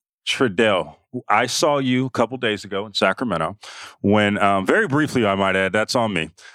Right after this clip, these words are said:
um, saw you, and the big news of the night was LeBron James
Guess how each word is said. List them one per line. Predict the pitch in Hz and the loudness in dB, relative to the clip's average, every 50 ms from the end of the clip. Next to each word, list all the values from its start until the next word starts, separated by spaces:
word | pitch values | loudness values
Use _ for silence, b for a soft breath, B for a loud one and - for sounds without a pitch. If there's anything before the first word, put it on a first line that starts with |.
| B - | B -2
um, | - 117 117 113 113 110 110 107 104 104 104 - | 0 0 2 2 2 0 0 0 -2 -2 -4 -4
saw | - - - 147 135 131 | -4 0 0 2 2 2
you, | 127 131 131 123 120 120 - - - _ _ _ | 2 0 0 0 0 -2 -4 -6 -10 _ _ _
and | 117 117 117 113 113 110 110 107 110 101 82 - _ _ _ _ _ _ _ _ _ _ | 0 0 2 0 0 0 -2 -2 -4 -6 -8 -12 _ _ _ _ _ _ _ _ _ _
the | 117 117 | -8 -4
big | 107 135 160 160 | 0 0 0 2
news | 151 156 151 147 143 120 | 2 2 2 2 2 2
of | 110 117 104 | 2 2 2
the | 110 | 2
night | 104 113 113 107 101 82 | 2 2 2 0 -2 -2
was | 87 90 87 85 82 78 - - | -2 0 0 0 -2 -4 -6 -4
LeBron | 104 107 92 98 113 117 117 113 | -2 0 2 2 2 2 2 0
James | 104 92 113 110 101 95 76 64 - - - - - - | 0 0 0 0 0 -2 -4 -6 -4 -4 -4 -4 -6 -8